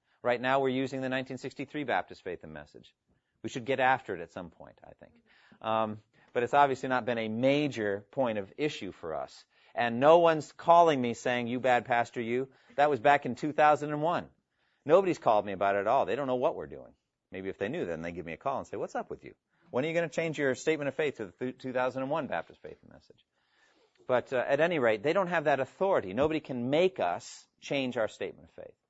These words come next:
Nobody can make us sell four fourteen Cleveland Street. Nobody from the outside can make, uh, me no longer be pastor here or call some other person they'd rather have pastor here, et cetera. They can't make us believe certain doctrines that we don't hold to, et cetera.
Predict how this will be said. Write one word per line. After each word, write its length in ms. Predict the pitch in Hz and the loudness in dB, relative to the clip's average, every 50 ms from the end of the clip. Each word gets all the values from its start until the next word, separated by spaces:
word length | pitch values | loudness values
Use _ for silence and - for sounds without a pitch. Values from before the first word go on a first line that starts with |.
| _ _ _ _ _ - | _ _ _ _ _ -6
Nobody 240 | 117 123 127 135 135 | -4 -2 -2 -2 -4
can 160 | - 135 127 | -4 -4 -2
make 240 | 131 139 143 139 - | 0 0 0 0 0
us 120 | 127 - | -2 -2
sell 200 | - - 123 120 | -2 0 -2 -2
four 180 | - - 120 110 | 0 -2 -4 -4
fourteen 380 | - - 117 107 - 110 101 - | -4 -4 -6 -6 -8 -10 -14 -10
Cleveland 400 | - 143 147 147 127 123 120 - | -6 -6 -4 -4 -6 -8 -10 -10
Street. 320 | - - 131 135 143 - _ _ _ _ _ _ _ _ _ _ - | -8 -8 -8 -8 -10 -12 _ _ _ _ _ _ _ _ _ _ 0
Nobody 300 | 117 123 131 127 135 135 | 4 4 4 4 2 -2
from 180 | 127 - 127 120 | -4 -4 -6 -4
the 80 | 117 | -2
outside 460 | 117 120 123 120 - 131 120 120 117 - | -2 -2 -2 -2 0 0 0 0 0 -2
can 200 | 123 113 110 107 | -6 -8 -4 -4
make, 300 | 113 120 120 - _ _ _ _ _ _ - | -2 -2 -4 -6 _ _ _ _ _ _ -8
uh, 360 | 107 107 104 101 101 101 95 - | -6 -4 -2 -2 -2 -4 -4 -6
me 240 | 120 123 123 117 110 | -6 -4 -4 -4 -2
no 160 | 110 110 107 | -2 0 0
longer 260 | 107 104 104 101 104 | 0 0 -2 -4 -8
be 140 | 90 98 104 | -10 -12 -12
pastor 420 | - 127 131 143 135 - - - - | -10 -10 -10 -10 -10 -14 -18 -20 -20
here 160 | - - - _ _ _ _ _ _ _ _ _ _ _ _ _ _ _ _ _ - | -20 -20 -20 _ _ _ _ _ _ _ _ _ _ _ _ _ _ _ _ _ -2
or 120 | - 107 104 | 0 0 0
call 280 | - - 127 110 104 | 2 4 4 4 4
some 200 | - - 113 107 | 2 -2 -2 -2
other 140 | 113 117 113 | 0 -2 -2
person 300 | - 107 98 - - 98 | -2 -4 -6 -6 -6 -8
they'd 160 | 95 95 92 | -8 -6 -2
rather 240 | 107 110 120 110 90 | 0 0 0 0 -2
have 200 | 78 76 73 - | -6 -10 -14 -18
pastor 360 | - 78 69 73 - _ _ 85 | -20 -20 -20 -20 -20 _ _ _
here, 140 | 82 _ _ _ _ - | _ _ _ _ _ -20
et 80 | - _ | -20 _
cetera. 240 | - 92 90 87 - _ _ _ | -16 -16 -16 -16 -20 _ _ _
They 120 | - 113 | -8 -8
can't 240 | - - 123 107 90 | -6 -6 -6 -6 -4
make 220 | 104 113 117 - 120 | -2 -4 -2 -2 -4
us 100 | 101 - | -6 -6
believe 420 | 95 104 101 101 113 117 117 110 | -6 -6 -4 -2 -4 -4 -4 -6
certain 300 | - 127 120 - 98 95 | -6 -6 -6 -6 -4 -2
doctrines 480 | 107 104 107 110 - - 120 123 120 - | 0 2 2 2 0 -6 -12 -12 -10 -10
that 100 | 110 90 | -10 -10
we 100 | 95 95 | -8 -8
don't 240 | 101 104 107 104 - | -6 -6 -8 -8 -12
hold 260 | 101 107 101 101 - | -10 -10 -10 -10 -10
to, 80 | - 104 | -14 -18
et 140 | - - _ - | -18 -20 _ -20
cetera. 200 | - - - | -20 -20 -20